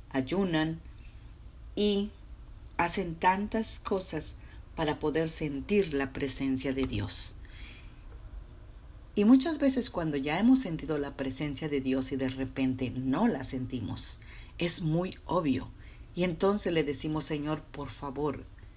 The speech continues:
queremos tu presencia". Pero Dios ha dejado un sencillo secreto sobrenatural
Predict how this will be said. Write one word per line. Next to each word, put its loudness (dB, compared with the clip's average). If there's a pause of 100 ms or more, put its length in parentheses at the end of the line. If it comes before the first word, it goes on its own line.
(320)
queremos 2
tu -6
presencia". -8 (1160)
Pero 6 (640)
Dios 6
ha 2
dejado -2 (160)
un 8
sencillo 0
secreto -4
sobrenatural -2